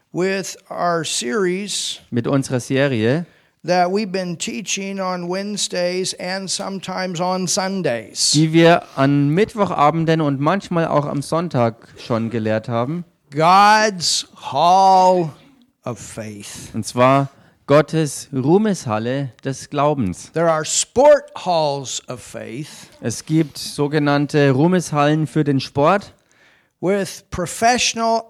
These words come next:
Speaker 1: athletes that accomplish great things.
Speaker 2: für, ähm, herausragende Athleten, die besondere Leistungen vollbracht haben
Speaker 1: In this life.
Speaker 2: in diesem Leben.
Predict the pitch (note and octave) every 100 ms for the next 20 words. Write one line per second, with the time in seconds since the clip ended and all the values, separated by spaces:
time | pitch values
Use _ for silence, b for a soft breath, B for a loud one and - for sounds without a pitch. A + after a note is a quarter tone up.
0 | _ _ _ _ F#3 G3+ A3+ - G3 F3
1 | F3 G#3 G3+ - F3 D#3+ - G3+ G#3 G#3
2 | G3 - E3+ G3+ A#3 - - F3+ F3 F3
3 | G3+ F#3 - - - _ _ _ _ -
4 | C3+ C#3 C#3+ C#3 C#3 - B2+ B2+ C3 B2+
5 | B2+ C3 C#3+ E3+ - C#3 C#3+ C#3+ C3 G#2+
6 | C3+ D#3+ - D3 C#3+ C#3 C3+ C3+ B2 b
7 | b - B2 - D#3 D#3+ D3 C#3 C3 C3
8 | D3+ E3 D3 B2+ A#2+ A2 A#2+ B2+ C#3 -
9 | A#2 G#2+ B2 E3 F#3 A#3+ B3+ A#3 A3 G3+
10 | - E3 D3+ A#2+ B2+ F3+ - - - C3
11 | C3 D3+ F3 F#3 D3 G#2+ G#2+ D#3